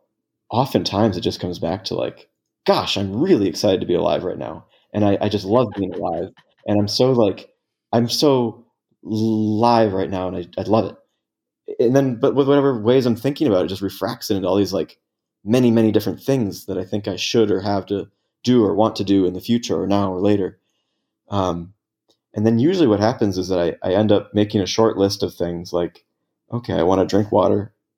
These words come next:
I wanna sweep the floor. I wanna go for a walk. I wanna call this friend.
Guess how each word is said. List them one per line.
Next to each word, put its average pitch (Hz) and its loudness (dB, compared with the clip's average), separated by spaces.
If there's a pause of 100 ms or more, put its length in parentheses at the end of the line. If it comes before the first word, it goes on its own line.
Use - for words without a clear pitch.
(120)
I 85 0
wanna 90 2
sweep 104 -2
the 107 -6
floor. 92 -2 (600)
I 90 -2
wanna 92 2
go 95 2
for 95 -2
a 87 0
walk. 85 -4 (760)
I 92 0
wanna 92 4 (180)
call 95 2
this 90 0
friend. 87 -2